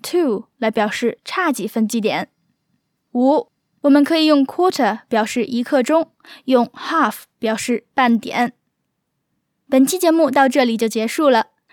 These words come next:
如果你在英语学习中遇到了难题，欢迎你通过微博向我们提问。我们的微博账号是B B C英语教学。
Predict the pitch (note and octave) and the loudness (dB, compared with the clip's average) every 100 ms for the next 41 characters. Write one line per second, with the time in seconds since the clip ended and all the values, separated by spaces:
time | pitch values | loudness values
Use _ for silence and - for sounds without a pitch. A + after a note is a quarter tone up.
0 | - - D#4 E4+ E4 C4+ D4 C#4+ D#4+ D4+ | -16 -4 0 2 2 4 2 2 2 2
1 | B3 C4 B3 C4+ B3+ C#4+ C#4+ C4+ B3 A3+ | 2 0 0 0 2 2 4 2 2 0
2 | A3+ A3 C#4+ - C4+ - _ - - _ | 0 0 -2 0 -2 -4 _ -20 -20 _
3 | G4 F#4+ F#4+ E4+ D4+ D4 D#4 C#4+ C4+ C#4 | 0 0 0 2 2 2 2 4 4 2
4 | B3 A#3+ C4 B3 G#3+ G#3+ - A3+ B3 - | 2 0 0 0 0 -4 -4 0 0 -2
5 | _ _ _ - A#3+ A#3+ A#3+ B3 A#3+ A#3+ | _ _ _ -2 2 4 4 2 0 0
6 | B3 B3 A#3+ - A#3+ A#3 _ _ - C#4+ | 0 0 -2 0 -2 -2 _ _ -4 -2
7 | D#4+ D#4+ - E4 F4+ _ F4+ F#4 D4+ A3 | 0 -2 -2 -4 -4 _ -2 0 0 0
8 | B3+ A3+ - A#3 C4 | 0 -2 -2 -2 -2